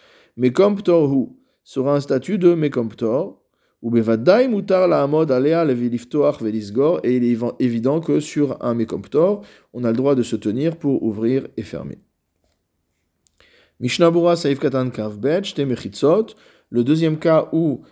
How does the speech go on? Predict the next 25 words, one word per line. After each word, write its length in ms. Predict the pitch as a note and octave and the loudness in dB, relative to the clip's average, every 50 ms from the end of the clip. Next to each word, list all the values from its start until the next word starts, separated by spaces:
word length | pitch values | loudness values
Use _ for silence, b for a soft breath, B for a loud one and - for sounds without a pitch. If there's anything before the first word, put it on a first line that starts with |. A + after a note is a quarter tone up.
| B B - | B B -6
la 160 | A#2 B2 B2 | -2 -2 0
Iskupa, 560 | C3 B2+ - - - D3 C#3 - D#3 C#3+ C3+ | -2 -2 -4 -8 -10 -8 0 2 4 4 4
le 120 | A#2+ A#2 A#2 | 4 2 0
seuil, 400 | - - - D3+ C#3+ C#3 A#2 A#2 | -2 -2 0 2 2 2 2 0
avait 100 | A2+ A#2+ | -2 -2
un 80 | A#2+ | -4
statut 320 | A#2+ - C3+ B2 B2+ - C3 | -4 -2 -4 -4 -2 -2 -2
de 80 | A#2+ | 0
Reshut 280 | A2+ A2 A2+ A2 - A2+ | 0 0 -2 -4 -4 -4
Yachid, 480 | G2+ E2+ G2 - - F3+ G#3 A#3 A3 | -4 -4 -4 -4 -2 -2 -2 -2 -2
c'est 80 | - C3 | -4 -6
si 140 | - - C#3 | -6 -2 2
jamais 440 | C#3 D3 D3 D#3 D#3 D3 C3+ A2+ b b b b b b b _ - | 2 2 4 4 2 0 0 -2 b b b b b b b _ -6
il 160 | A#2 A#2 B2+ | -2 0 2
y 100 | C3 C#3+ | 4 4
a 180 | D#3 F3 F#3 - B2+ | 4 2 0 -2 -2
deux 240 | B2 C3+ E3 E3+ | 2 2 2 4
parois 500 | E3 E3+ D3+ C#3+ C#3+ C#3+ C#3 C3+ B2+ - - A2 | 4 0 0 0 0 2 2 2 0 -2 -4 -6
des 80 | A#2 | -6
deux 140 | G#2+ - A2 | -6 -6 -6
côtés 400 | - A#2 A#2 - - F3 G3 - - | -6 -6 -4 0 2 2 2 2 2
avec 280 | - B2+ B2 C3 C3 - | 0 -2 -2 -2 -2 -2
un 100 | C3+ B2 | -2 -2
linteau 440 | A#2+ A#2 A2+ A#2 - D#3+ E3+ E3+ - | -2 -2 -2 0 0 0 0 2 0
au-dessus. 380 | B2 A#2 - - - - - | -4 -6 -6 -10 -16 -16 -18